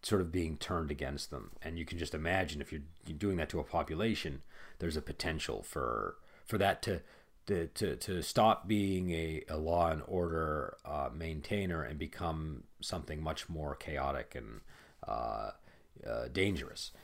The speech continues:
And so that's one of the things that I ki-, I sort of use that idea in D, uh, uh, so it's, it's, it's got this u-, unusual blend of a, there's, there's a kind of organization and a kind of structure to the place,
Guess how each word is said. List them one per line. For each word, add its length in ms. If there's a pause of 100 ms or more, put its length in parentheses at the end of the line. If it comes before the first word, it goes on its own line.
(120)
And 100
so 100
that's 160
one 140
of 60
the 40
things 140
that 100
I 60
ki-, 180
I 220 (240)
sort 240
of 60
use 320
that 140
idea 360
in 180
D, 440 (360)
uh, 280
uh, 400 (640)
so 260
it's, 180
it's, 240
it's 160
got 240
this 240
u-, 400
unusual 580
blend 420
of 120
a, 180
there's, 180
there's 280
a 40
kind 440
of 260
organization 800
and 100
a 60
kind 340
of 80
structure 380
to 80
the 80
place, 380